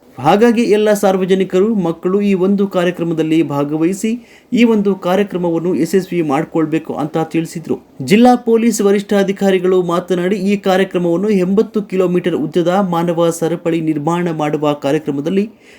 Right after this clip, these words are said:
ನಮ್ಮ ಇಲಾಖೆಯು ತಮ್ಮೊಂದಿಗೆ ಇದ್ದು ಕಾರ್ಯಕ್ರಮವನ್ನು ಜಾಗೃತಿಯಿಂದ ನಡೆಯುವಂತೆ ನೋಡಿಕೊಳ್ತೇವೆ ಅಂತ, ಹಾಗೂ ಎಷ್ಟು ಸಾಧ್ಯವೋ ಅಷ್ಟು ಜನರು ಈ ಒಂದು ಪ್ರಜಾಪ್ರಭುತ್ವದ ದಿನಾಚರಣೆಯ ಹಬ್ಬವನ್ನು ಆಚರಿಸಲು ಸಹಕರಿಸಬೇಕು ಅಂತ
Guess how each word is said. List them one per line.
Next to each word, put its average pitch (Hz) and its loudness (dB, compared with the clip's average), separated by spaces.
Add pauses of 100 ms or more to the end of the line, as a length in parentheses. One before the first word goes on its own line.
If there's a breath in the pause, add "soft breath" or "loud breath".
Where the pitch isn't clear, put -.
(140 soft breath)
ನಮ್ಮ 208 4 (120)
ಇಲಾಖೆಯು 185 0 (240)
ತಮ್ಮೊಂದಿಗೆ 196 0
ಇದ್ದು 170 -2
ಕಾರ್ಯಕ್ರಮವನ್ನು 202 2
ಜಾಗೃತಿಯಿಂದ 175 0
ನಡೆಯುವಂತೆ 170 0
ನೋಡಿಕೊಳ್ತೇವೆ 165 0
ಅಂತ, 175 -4 (540 soft breath)
ಹಾಗೂ 208 0
ಎಷ್ಟು 202 2
ಸಾಧ್ಯವೋ 202 0
ಅಷ್ಟು 165 -4
ಜನರು 190 -2
ಈ 202 0
ಒಂದು 185 2
ಪ್ರಜಾಪ್ರಭುತ್ವದ 160 -2
ದಿನಾಚರಣೆಯ 156 -2
ಹಬ್ಬವನ್ನು 156 -2
ಆಚರಿಸಲು 151 -4
ಸಹಕರಿಸಬೇಕು 147 -4
ಅಂತ - -4